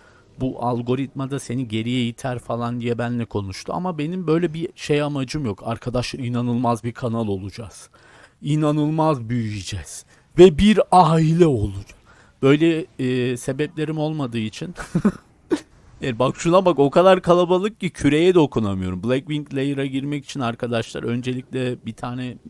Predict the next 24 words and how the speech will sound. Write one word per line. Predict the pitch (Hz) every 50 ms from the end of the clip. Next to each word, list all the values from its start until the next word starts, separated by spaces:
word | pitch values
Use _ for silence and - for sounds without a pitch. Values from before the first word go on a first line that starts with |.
| -
e, | - 98 101 101 104 101 98
quest | 95 - - 110 104 117 - - -
vardı, | 104 95 95 98 95
onu | 95 95 104 117
yapıyorsun. | 120 110 104 - - 95 90 - 143 147
Sonra | - - 117 117 120
gelip | 117 113 113 117 - - -
bu | 123 117 117 - - - - - - - - _ _
küreye | - - 110 113 117 127 117
dokununca | 117 113 107 - - 120 123 127 120 110 135 143
sizi | - - 113 113 123 117 107
Blackwing | 107 110 120 123 120 - - 127 135 131 113
Layer'a | 107 104 107 107 104 113 113 110 113 - - - - - -
ışınlıyor. | 98 - - - 92 82 82 82 85 92 113 170 - - _ _ _ _ _ _ _ _ _ _ _ _ _ _ _ _ _ _ _ _ _ _ -
Ben | - 117 120 120
de | 117 113
şu | - - 143 135
anda | 120 110 123 127
ona | 135 135 120 131 135 113 87 - 131
dokundum | 135 127 - - - 123 120 123 135 143 143
ve | 139 123 120
ışınlandım | 113 - - 113 113 113 117 110 110 110 110 107 104
en | 98 95
sonunda. | - - - 90 87 87 90 90 101 131 165